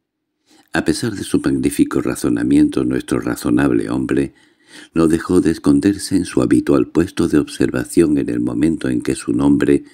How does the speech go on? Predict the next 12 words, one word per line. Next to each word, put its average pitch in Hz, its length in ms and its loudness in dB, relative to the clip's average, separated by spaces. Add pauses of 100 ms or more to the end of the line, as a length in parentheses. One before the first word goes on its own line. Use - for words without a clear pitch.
(440)
producía 95 600 0
tanto - 300 -2
efecto. - 680 -4 (680)
Vio 71 400 2 (360)
el 73 240 4
desfallecimiento 71 1120 0
de 62 340 -2
Ernestina 65 840 0
al - 100 -6
abrir 57 420 0
la 58 160 -10
carta. - 540 -14